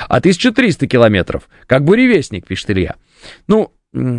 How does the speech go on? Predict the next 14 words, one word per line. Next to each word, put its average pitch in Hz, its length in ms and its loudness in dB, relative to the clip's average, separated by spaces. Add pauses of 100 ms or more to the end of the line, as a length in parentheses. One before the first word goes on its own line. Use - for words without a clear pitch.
(120)
пассажирские 143 580 0
самолёты 135 440 2
летают 117 360 2
с - 20 -20
такой 113 260 0
скоростью, 107 400 0
с - 60 -6
какой 107 300 2
они 104 140 0
летают, 120 540 2
а, 101 560 4
по 143 140 2
многим 139 320 2
причинам. 85 460 -6